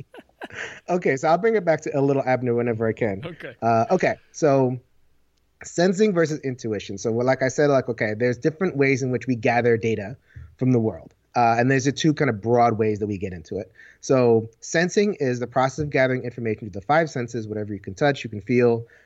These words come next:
Speaker 1: uh, all that, all that stuff. So the thing about sensors, like, people who use their senses, is, like, there's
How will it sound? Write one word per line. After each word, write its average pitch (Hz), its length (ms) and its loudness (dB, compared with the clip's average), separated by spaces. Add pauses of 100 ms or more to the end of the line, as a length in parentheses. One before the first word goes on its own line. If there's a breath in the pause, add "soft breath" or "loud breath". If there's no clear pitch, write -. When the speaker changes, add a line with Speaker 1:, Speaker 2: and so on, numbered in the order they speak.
(160 soft breath)
Speaker 1:
uh, 110 260 2
all 123 160 6
that, 120 160 2
all 120 120 2
that 120 140 2
stuff. - 320 -4 (340)
So 123 560 4 (1300)
the 135 80 -6
thing 190 220 2
about 175 400 4
sensors, 175 840 -4
like, 113 160 -4
people 127 300 -2
who 120 260 0
use 113 200 0
their 113 100 2
senses, 131 380 0
is, 120 120 0
like, 113 200 2
there's 117 280 4